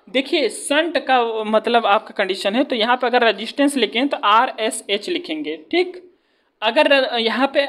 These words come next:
armature का है तो यहाँ पे resistance लिखेंगे तो आरए लिखेंगे, और यहाँ पे जो है ईजी आपका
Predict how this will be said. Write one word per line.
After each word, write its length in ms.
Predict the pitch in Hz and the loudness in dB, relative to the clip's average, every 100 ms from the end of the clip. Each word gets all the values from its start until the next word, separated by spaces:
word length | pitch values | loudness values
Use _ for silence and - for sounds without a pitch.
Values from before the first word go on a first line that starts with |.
| 247 | 4
armature 480 | 220 226 226 294 277 | 4 4 0 2 2
का 140 | 262 | 0
है 140 | 247 | -2
तो 100 | 254 | -4
यहाँ 180 | 233 269 | -6 -2
पे 100 | 277 | 0
resistance 480 | 226 220 233 254 233 | 0 -2 -6 -6 -6
लिखेंगे 300 | 214 214 247 | -6 -4 -4
तो 120 | 285 - | -4 0
आरए 440 | 202 220 - 185 | 2 2 0 -2
लिखेंगे, 500 | 185 165 175 160 151 - _ _ _ _ - | -2 -4 -8 -8 -10 -12 _ _ _ _ -2
और 160 | 226 | -2
यहाँ 240 | 226 233 269 | 0 -4 -4
पे 140 | 285 | -2
जो 160 | 214 208 | -2 0
है 160 | 269 269 | -2 -2
ईजी 320 | 233 220 240 | -6 -4 -2
आपका 380 | 190 170 208 311 | 0 0 -2 -4